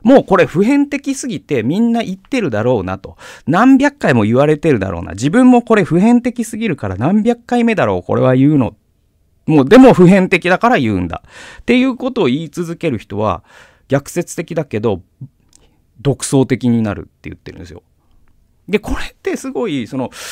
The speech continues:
世界に一つだけの花症候群に対する一つの僕は、シーエス ルイスの、ね、百年前から続く処方箋だと思ってて。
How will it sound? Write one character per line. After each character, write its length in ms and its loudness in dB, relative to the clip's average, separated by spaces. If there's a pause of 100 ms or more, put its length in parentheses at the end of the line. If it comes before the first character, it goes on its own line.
(100)
世 180 -8
界 240 -2
に 80 0
一 180 -10
つ 100 -12
だ 140 -4
け 120 -6
の 100 -2
花 200 -4
症 280 -6
候 280 -2
群 520 -8
に 160 -10
対 180 -8
す 160 -12
る 60 -8
一 200 -10
つ 120 -10
の 100 0
僕 220 -6
は、 320 0
シ 180 -8
ー 40 -2
エ 60 -4
ス 120 -10
ル 100 -4
イ 40 -6
ス 140 -14
の、 380 -12 (520)
ね、 160 -4
百 260 -8
年 220 2
前 160 0
か 120 -10
ら 120 -10
続 520 -10
く 0 -
処 180 -10
方 240 -6
箋 240 -8
だ 120 -8
と 100 -16
思 160 -14
っ 20 -16
て 180 -20
て。 360 -16